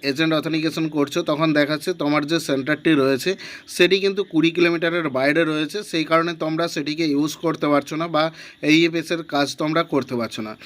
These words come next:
তো আজকের এই ভিডিওতে আমি তার প্রপার সলিউশন এবং হান্ড্রেড পার্সেন্ট ইনস্ট্যান্ট সলিউশন দেখাবো, লাইভ সলিউশন, তো যেটা, উম, তোমরা খুব সহজেই নিজে নিজে করতে পারবে।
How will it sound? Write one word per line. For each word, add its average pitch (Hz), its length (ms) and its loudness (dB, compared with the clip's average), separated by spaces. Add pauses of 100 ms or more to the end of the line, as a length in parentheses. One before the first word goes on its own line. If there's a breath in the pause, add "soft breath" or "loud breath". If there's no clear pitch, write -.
(340 loud breath)
তো 202 80 6
আজকের 180 380 4
এই 196 100 6
ভিডিওতে 165 400 0
আমি 175 180 0
তার 165 200 0
প্রপার 156 360 0
সলিউশন 156 480 0 (120)
এবং 156 220 -2
হান্ড্রেড 151 380 -2
পার্সেন্ট 160 340 -2
ইনস্ট্যান্ট 151 480 -2
সলিউশন 156 520 -2
দেখাবো, 143 300 0
লাইভ 139 360 4
সলিউশন, 151 500 -4 (440 loud breath)
তো 185 140 8
যেটা, 175 520 2
উম, 165 280 -4
তোমরা 170 260 0
খুব 170 200 -4
সহজেই 151 440 0
নিজে 151 220 0
নিজে 156 200 0
করতে 151 340 -4
পারবে। 151 340 -2